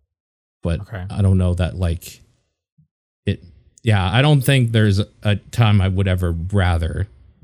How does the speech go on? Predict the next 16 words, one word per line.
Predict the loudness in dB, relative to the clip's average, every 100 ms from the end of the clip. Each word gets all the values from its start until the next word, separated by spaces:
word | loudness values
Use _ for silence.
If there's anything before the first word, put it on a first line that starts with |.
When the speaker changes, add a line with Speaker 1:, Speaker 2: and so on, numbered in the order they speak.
| -16 _ _ _ _
Speaker 1:
hit | -2 0
a | 0
button | -2 -2 -2
multiple | 0 0 0 -2 -2
times | -4 -4 -4 -6
to |
shoot | -8 -8 -10 -12 -20 _ -10
necessarily. | -8 -8 -8 -8 -8 -8 -10 -12 _ _ _ _ _ _ _ _ _ _ _ _ _ _ _ _ _ _ _
Speaker 2:
Trying | -8
to | -8
think. | -10 -12 -14 -16 _ -12
When | -8
it | -6
comes | -4 -6 -6
to | -8
shooters, | -8 -6 -4 -2 -2 -4 -10